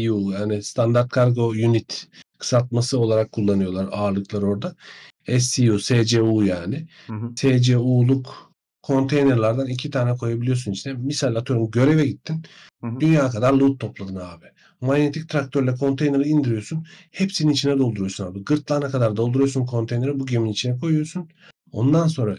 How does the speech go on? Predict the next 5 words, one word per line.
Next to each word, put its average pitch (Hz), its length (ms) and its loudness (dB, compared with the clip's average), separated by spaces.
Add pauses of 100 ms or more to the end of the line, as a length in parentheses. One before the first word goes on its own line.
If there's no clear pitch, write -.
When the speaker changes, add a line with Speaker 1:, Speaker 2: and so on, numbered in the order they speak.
(260)
Speaker 1:
git 196 360 -2 (200)
silahları 113 460 -2
sat - 380 -6 (160)
misal. 101 280 -8 (380)
Speaker 2:
Hmm. 110 360 -6